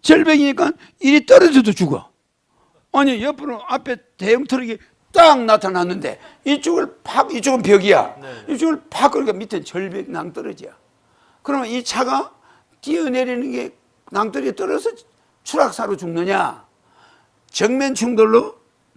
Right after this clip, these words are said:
Speaker 1: 차가 없어져 버리느냐, 어느 걸 택하겠어? 아, 그걸 또 입력시켜놔야 돼. 그것도 입력시켜놔야 된다니까. 아니, 춘천 경춘 고속도로 가는데 갑자기 앞에 땡, 뭐, 위험 물체가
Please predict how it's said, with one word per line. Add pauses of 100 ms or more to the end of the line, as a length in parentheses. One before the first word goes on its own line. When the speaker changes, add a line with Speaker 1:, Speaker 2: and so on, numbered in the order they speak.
(160)
Speaker 1:
차가
없어져
버리느냐, (1300)
어느
걸
택하겠어? (1300)
아,
그걸
또
입력시켜놔야
돼. (520)
그것도
입력시켜놔야
된다니까. (280)
아니,
춘천
경춘
고속도로
가는데 (220)
갑자기
앞에
땡,
뭐,
위험
물체가